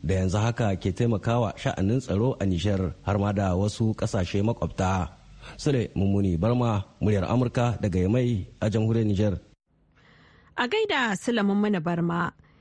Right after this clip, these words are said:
Speaker 2: Yanzu kuma za mu dawo nan Amurka. To kamar yadda kuka ji a labaran duniya ɗazu da rana,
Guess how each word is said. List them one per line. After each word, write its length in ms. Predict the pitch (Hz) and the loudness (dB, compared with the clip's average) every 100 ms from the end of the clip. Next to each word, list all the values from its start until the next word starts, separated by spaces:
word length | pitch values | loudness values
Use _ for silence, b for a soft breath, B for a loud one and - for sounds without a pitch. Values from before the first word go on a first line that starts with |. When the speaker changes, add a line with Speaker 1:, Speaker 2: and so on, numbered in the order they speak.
| b b | b b
Speaker 2:
Yanzu 300 | - 214 254 415 | -4 -2 0 -2
kuma 220 | 427 427 | 0 0
za 180 | 415 415 | 0 0
mu 80 | 220 | 0
dawo 340 | 214 220 226 | 0 0 0
nan 180 | 233 202 | 0 0
Amurka. 680 | 196 196 175 - 170 156 - - b b b b - | -2 -2 -2 -4 -2 -2 -4 -14 b b b b -4
To 120 | 233 | -2
kamar 240 | 277 247 403 | 0 0 0
yadda 300 | 453 480 330 | 0 -2 -4
kuka 200 | 339 262 | -4 -2
ji 100 | 311 | 0
a 100 | 254 | 0
labaran 560 | 220 202 196 233 254 | 0 0 0 0 -2
duniya 400 | 247 262 269 196 | 0 0 0 0
ɗazu 280 | 160 160 262 | -2 -2 -2
da 100 | 220 | -2
rana, 480 | 175 175 180 175 | 0 0 -2 -2